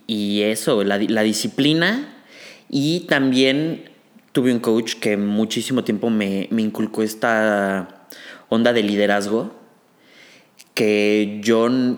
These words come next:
o sea, a mí siempre me dijeron que yo tenía así como que dotes de líder y, y que tenía buena presencia para hablar con los demás, para motivar. Y yo no me la creía, y a este señor le debo mucho esa situación de,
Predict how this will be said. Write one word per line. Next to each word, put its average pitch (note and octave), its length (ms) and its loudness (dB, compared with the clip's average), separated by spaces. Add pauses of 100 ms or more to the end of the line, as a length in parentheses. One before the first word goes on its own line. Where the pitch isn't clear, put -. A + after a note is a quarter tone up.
o B2 60 0
sea, A2+ 180 -2 (720)
a C#3 80 0
mí D3+ 120 4
siempre D#3 280 2
me C3 120 2
dijeron A2 260 0
que A2 120 0
yo G#2+ 120 2
tenía G2+ 220 -2
así G2+ 160 -6
como G#2 220 -4
que G2+ 140 -4
dotes G2+ 340 -2
de G2+ 80 -2
líder G2+ 580 -2
y, F#2 280 -6 (380)
y G2+ 60 -10
que A2+ 120 0
tenía A2 420 2
buena G#2+ 340 0
presencia G#2 840 -2
para G2+ 180 -2
hablar G#2+ 420 0
con A2 120 -2
los G2+ 140 0
demás, G2 320 -2
para G2+ 180 -2
motivar. G#2 680 -4 (640)
Y A2 760 0
yo B2+ 240 4
no D3 180 0
me D#3+ 100 0
la C#3+ 160 2
creía, B2 640 0 (160)
y A2 380 -2
a A2 180 2
este A#2 280 -2
señor A#2 460 0
le A2+ 160 2
debo A2 240 2
mucho A#2+ 420 0
esa A2+ 220 -2
situación A2 560 -4
de, G2+ 380 0